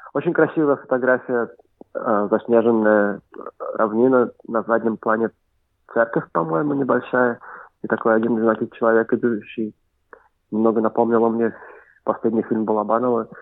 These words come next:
«Я тоже хочу», по-моему, так он назывался.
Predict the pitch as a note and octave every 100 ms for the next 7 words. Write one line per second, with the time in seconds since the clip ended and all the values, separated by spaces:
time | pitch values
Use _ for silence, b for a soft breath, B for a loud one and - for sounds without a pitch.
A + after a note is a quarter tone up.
0 | B B _ _ _ _ _ _ _ -
1 | G#2+ - A#2 G2+ - G#2 - A2+ A2+ G#2+
2 | G2+ - G#2 G#2 G#2+ G#2 G#2+ G#2+ - A2+